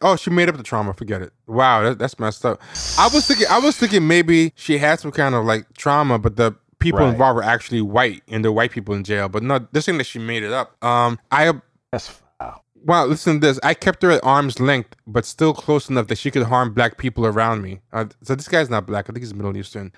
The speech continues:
Speaker 1: I owe so many people apologies. I apologize to all the black people I allowed her to say and do wild shit to because they weren't from New York or from,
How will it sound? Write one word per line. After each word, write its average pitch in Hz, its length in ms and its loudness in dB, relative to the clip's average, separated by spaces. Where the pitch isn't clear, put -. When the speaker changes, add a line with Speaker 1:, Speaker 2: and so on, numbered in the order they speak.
Speaker 1:
I 143 160 2
owe 165 200 4
so 170 200 2
many 170 200 2
people 147 360 0
apologies. 117 800 0
I 135 100 2
apologize 143 640 4
to 147 160 0
all 143 200 4
the 160 100 0
black 135 340 0
people 113 540 -2
I 120 120 2
allowed 123 420 4
her 120 200 0
to 113 160 -10
say 131 380 -2
and 113 120 -4
do 120 160 -2
wild 117 340 2
shit 131 240 -8
to 110 160 -8
because 104 560 -4
they 131 120 2
weren't 135 300 0
from 127 200 -2
New 120 80 0
York 120 400 2
or 117 120 -2
from, 123 340 -2